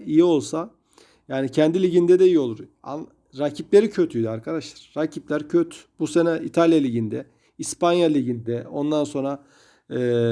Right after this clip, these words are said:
nerede? İtalya, İspanya Ligi. Buralarda futbol oynanmıyor arkadaşlar. Maalesef bitmiş.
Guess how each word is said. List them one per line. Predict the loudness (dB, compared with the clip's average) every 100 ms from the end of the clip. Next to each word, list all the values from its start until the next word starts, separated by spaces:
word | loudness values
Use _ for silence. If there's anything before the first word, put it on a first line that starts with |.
| 0
nerede? | 2 2 2 0 -4 -10
İtalya, | -6 -2 -2 -2
İspanya | -4 -2 0 0
Ligi. | 0 -2 -2 2
Buralarda | 4 4 2 0 -6
futbol | -8 -4 0
oynanmıyor | 0 0 -2 -4 -6
arkadaşlar. | -8 -10 -8 -8
Maalesef | -4 -4 -4 -8 -12
bitmiş. | -14 -4 -4 -4